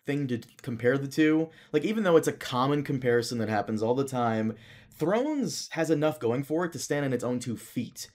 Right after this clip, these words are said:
You know, like, other fantasy series kinda rely on The Lord of the Rings to keep fans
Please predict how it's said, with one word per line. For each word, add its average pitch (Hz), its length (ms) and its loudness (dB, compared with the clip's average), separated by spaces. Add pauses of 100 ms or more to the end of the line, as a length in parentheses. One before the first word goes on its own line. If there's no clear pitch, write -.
(260)
You 131 120 -4
know, 135 160 4
like, 156 160 8
other 226 160 4
fantasy 156 440 0
series 113 480 -2
kinda 143 280 -2
rely 110 440 4
on 113 200 0
The 110 80 -6
Lord 110 260 0
of 110 60 0
the 110 60 -2
Rings 107 320 -4
to 110 100 -10
keep 131 180 -6
fans 113 540 -2